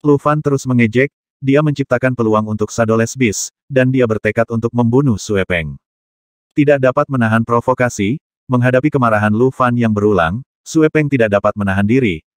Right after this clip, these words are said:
dan bergegas menuju Lu Fan lagi dengan putus asa, ingin membunuhnya dengan cara apapun.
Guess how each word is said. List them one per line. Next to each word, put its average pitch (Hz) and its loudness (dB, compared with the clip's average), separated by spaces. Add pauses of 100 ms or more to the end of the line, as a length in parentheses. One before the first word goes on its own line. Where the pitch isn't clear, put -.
dan 151 2
bergegas 113 0
menuju 101 0
Lu 104 2
Fan 123 0
lagi 120 0
dengan 104 -2
putus 127 -2
asa, 101 -2 (160)
ingin 143 -2
membunuhnya 104 0
dengan 98 0
cara 123 0
apapun. 85 -2